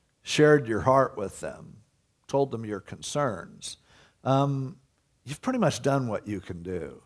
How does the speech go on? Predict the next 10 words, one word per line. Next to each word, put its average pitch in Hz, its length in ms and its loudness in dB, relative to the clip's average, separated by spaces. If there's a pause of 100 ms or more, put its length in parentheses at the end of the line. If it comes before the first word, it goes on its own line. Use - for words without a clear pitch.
(680)
Now, 135 540 2
the 120 220 -8
question 170 560 2
is, 120 280 0 (240)
if 123 160 -4
they're 131 140 6
gonna 156 260 4
do 131 220 2
it 113 180 -6
anyway, 180 800 0